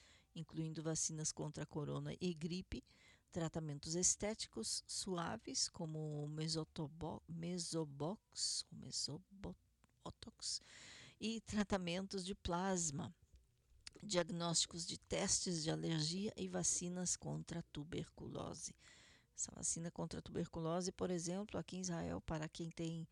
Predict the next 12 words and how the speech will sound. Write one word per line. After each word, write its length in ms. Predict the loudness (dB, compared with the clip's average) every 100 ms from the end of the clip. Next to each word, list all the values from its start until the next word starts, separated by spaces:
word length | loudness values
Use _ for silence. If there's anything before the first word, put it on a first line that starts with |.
| -14 -20 -20 -20 4
sessenta 680 | 6 8 8 6 2 2
anos 720 | 2 4 4 2 0 0 0 0
ou 140 | -2
mais, 1160 | 0 0 0 -2 -4 0 2 4 2 -2 -4 -2
eh, 800 | -2 0 0 0 -2 -2 -2 -4 -6 -6
mais 280 | -4 0 0
de 60 |
sessenta 440 | 0 0 -2 -4 -2
e 40 |
cinco, 300 | -2 -2 -4
na 120 | -6
verdade, 480 | -4 -4 -2 -4 -4